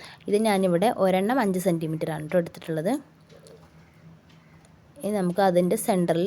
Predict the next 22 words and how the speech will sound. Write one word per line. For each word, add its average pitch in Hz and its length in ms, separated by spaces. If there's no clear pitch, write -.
ഇതുപോലെ 175 380
ഒന്ന് 180 260
മാർക്ക് 160 340
ചെയ്തിട്ട് 160 360
ആ 208 40
സെൻറ്ററിലോട്ട് 185 680
ഈ - 20
രണ്ട് 190 400
സൈഡും 180 360
ദാ 180 140
ഇതുപോലെ 160 460
വീഡിയോയിൽ 170 360
കാണുന്നത് 170 560
പോലെ 156 340
ഒന്ന് 185 200
ഒരു 220 200
റെക്റ്റാങ്കിൾ 202 520
ഷേപ്പാക്കി 180 500
എടുക്കാം. - 240
എന്നിട്ട് 208 260
വീണ്ടും 208 420
നമുക്ക് 180 280